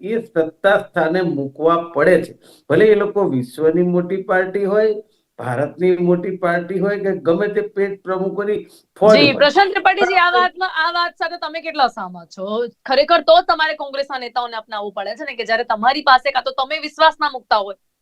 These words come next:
Speaker 2: તમારા નેતાઓ પર, એટલા માટે ખાલી તમે, અ, એમને ખાલી પાર્ટીમાં ભળી નથી લે-, અ, લેતા, પણ એની સાથે સાથે તમે એમને હોદ્દો પણ આપી દો છો. એટલે એ હોદ્દો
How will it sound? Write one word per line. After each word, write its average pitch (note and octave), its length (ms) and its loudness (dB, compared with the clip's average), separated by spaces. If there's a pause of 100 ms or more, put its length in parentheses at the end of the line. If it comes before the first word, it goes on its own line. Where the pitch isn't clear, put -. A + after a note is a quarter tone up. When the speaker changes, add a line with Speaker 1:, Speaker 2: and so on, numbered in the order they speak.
(120)
Speaker 2:
તમારા C4+ 320 0
નેતાઓ G#3 400 -10
પર, F#3 160 -12
એટલા G#3 240 0
માટે C4+ 180 -4
ખાલી C4+ 240 -6
તમે, C#4+ 340 -6 (260)
અ, A#3+ 300 6
એમને C#4+ 220 -6
ખાલી D4+ 220 -6
પાર્ટીમાં C#4 460 -6
ભળી D4+ 200 -6
નથી F4 200 -6
લે-, C4 140 -8
અ, A3 220 -2
લેતા, A#3 300 -2
પણ C#4+ 200 -6
એની B3+ 140 -12
સાથે C4+ 200 -2
સાથે C#4+ 200 -6
તમે C#4+ 200 -10
એમને D4 140 -12
હોદ્દો A#3 360 2
પણ C4+ 140 0
આપી G3+ 200 -4
દો F3 100 -20
છો. E3+ 140 -20
એટલે A3+ 300 -20
એ C#4 120 -12
હોદ્દો A#3+ 640 0